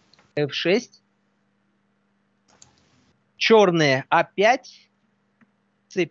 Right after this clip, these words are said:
пять, Аш четыре и Аш шесть.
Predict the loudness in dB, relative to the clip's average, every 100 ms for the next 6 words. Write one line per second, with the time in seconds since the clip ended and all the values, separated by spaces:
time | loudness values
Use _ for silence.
0 | -6 -4 -2 -2 _ _ _ _ _ _
1 | _ _ _ -4 -2 -2 -8 -14 -16 -18
2 | -14 -12 -10 -10 -12 _ _ _ -4 -4
3 | -4 -8 -10 -10 -14 _